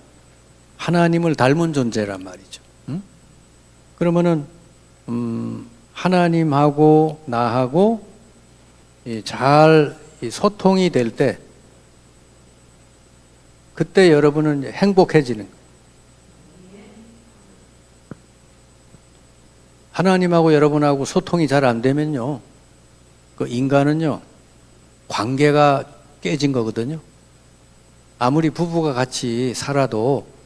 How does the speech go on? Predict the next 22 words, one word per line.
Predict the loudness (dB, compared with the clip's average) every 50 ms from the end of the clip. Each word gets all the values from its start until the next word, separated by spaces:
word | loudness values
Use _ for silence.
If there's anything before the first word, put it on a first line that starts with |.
| _ _ _ _
서로 | -14 -8 -6 -4 -4 -4
소통이 | -4 -4 -6 -4 -4 -2 -2 -2 -2
안 | -4 -6 -8
된다, | -8 -8 -8 -6 -8 -8
행복하지를 | -8 -8 -10 -8 -6 -6 -4 -4 -4 -4 -6 -6 -8
않잖아요. | -10 -12 -16 -16 -16 -18 -20 _ _ _ _ _ _ _ _ _ _ _ _ _ _ _ _ -6
그러면 | -4 -2 -2 -2 -4 -4
여러분이 | -2 0 2 2 2 0 0 -2 -2
아무리 | 0 0 0 0 0 0 -2
하나님 | 0 0 0 0 2 2 0 0 0
자녀라고 | 2 2 2 2 2 2 2 2 2 4 2
하더라도 | 4 4 2 2 2 2 2 2 2 0 0 -6 -20 -20 -20 -20 _ _ _ _
하나님하고 | -8 -4 -2 0 2 2 2 2 0 2 2 2 4 4 2 2
소통이 | 0 0 -4 -6 -4 -2 -2 0 0 0
안 | -2 -2 -4
된다. | -6 -8 -8 -10 -14 -18 -20 _ _ _ _ _ _ _ _ _ _ -4
그러면 | 0 0 2 2 0 -2 -2 -6 -12 -18 -20 -18 -8 -2
여러분 | 0 0 2 2 2
마음속에 | 2 2 2 0 -2 -2 -4 -2 0 0 -2 -2 -8 -14 -20 -20 -20 -12
뭐냐? | -8 -6 -4 -4 -4 -6 -8 -10 -16 -20 _ -20 _ _ _ _ _ _ _ _ _ _ -10
행복하지 | -6 -4 -2 -2 -2 -2 -2 -2 -2 -2 -2
않아요. | -4 -4 -8 -12 -14